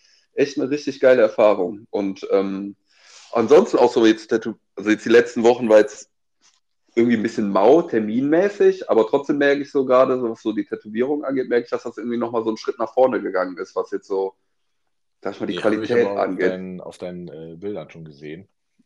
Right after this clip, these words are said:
Speaker 1: Mhm.
Speaker 2: Ähm, ja gut, klar, ich meine jetzt, äh, alles geht auf Weihnachten zu.
Speaker 1: Ja, voll.
Speaker 2: Ähm, das merkt man mit Sicherheit, ne?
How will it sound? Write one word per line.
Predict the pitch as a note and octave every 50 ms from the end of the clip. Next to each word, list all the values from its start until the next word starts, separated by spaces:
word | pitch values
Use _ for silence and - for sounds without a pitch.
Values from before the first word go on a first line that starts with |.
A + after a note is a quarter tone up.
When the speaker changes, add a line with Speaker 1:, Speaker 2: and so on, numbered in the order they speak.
| _ - - -
Speaker 1:
Mhm. | A2 G2+ G2+ G2+ G#2 C3+ - - _ -
Speaker 2:
Ähm, | F#2 F2+ F2 E2+ F2 E2+ E2+ E2 E2 D#2 _ _
ja | E2 F#2
gut, | G#2 B2 A2+ -
klar, | - C3 A#2+ F#2+ -
ich | -
meine | F#2+ F2 E2+ E2+
jetzt, | F2 F2+ F2+ - - -
äh, | - F#2 F2 E2+ E2 -
alles | F#2 F#2+ F2+ -
geht | - -
auf | E2 E2+ D2 D2
Weihnachten | - D#2+ F#2+ G#2+ A2 - _ C3
zu. | A#2 - - C3 C#3+ D#3 E3+ _ _ _ _ _ _ _ _ _ _
Speaker 1:
Ja, | G#2+ G#2+ G#2+ G2+ -
voll. | - - A2 G#2+ G#2 F#2+
Speaker 2:
Ähm, | G2 G2 F#2+ F#2 F#2 F#2+ F#2 F#2+ F#2+ F#2+ F#2 F#2 _ _ _ _ _ - _ _
das | _ E2 D#2+ E2 - -
merkt | - - D#2 - -
man | C#2+ C#2 C#2
mit | C#2 -
Sicherheit, | E2 C#2+ - C#2 C2 C2 C#2 C#2
ne? | D2+ E2+ G#2